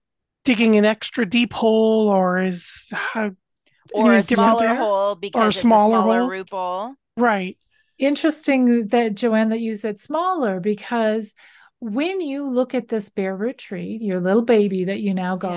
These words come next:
Speaker 2: Yeah.
Speaker 3: if you take those roots and you stretch them out in all different directions, you know that your s-, the size of the hole has to accommodate those roots without them twisting around in a circle.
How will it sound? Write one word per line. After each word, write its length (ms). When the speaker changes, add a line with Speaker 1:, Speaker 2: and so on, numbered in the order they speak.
Speaker 2:
Yeah. 60
Speaker 3:
if 180
you 160
take 320
those 340
roots 500
and 180
you 160
stretch 640
them 160
out 220
in 120
all 160
different 340
directions, 840
you 300
know 440
that 300
your 220
s-, 180
the 100
size 400
of 120
the 100
hole 320
has 240
to 120
accommodate 600
those 260
roots 400
without 340
them 160
twisting 480
around 340
in 120
a 60
circle. 500